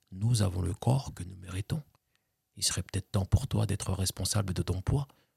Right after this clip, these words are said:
de vivre dans un corps qui te plaît et dans un corps que tu respectes parce que tu vas y passer la majeure partie de ton temps.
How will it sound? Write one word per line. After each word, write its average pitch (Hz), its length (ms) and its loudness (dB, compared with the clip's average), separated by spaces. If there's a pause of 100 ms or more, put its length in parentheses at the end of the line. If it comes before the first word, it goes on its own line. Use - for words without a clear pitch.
(240)
de 95 160 2
vivre 98 400 2
dans 90 200 -2
un 87 80 -4
corps 143 440 0 (1600)
qui 98 340 2 (240)
te - 80 -2
plaît 117 380 2 (1200)
et 90 400 4
dans 80 220 -4
un 73 120 -6
corps 98 340 0
que - 100 -6
tu 87 180 -6
respectes - 640 -6 (1000)
parce - 180 0
que - 100 -2
tu 87 180 -2
vas 85 140 -4
y 80 80 -6
passer - 560 -2 (180)
la 82 100 -18
majeure 85 380 -4
partie - 300 -4
de 90 100 -4
ton - 180 -6 (100)
temps. - 200 -8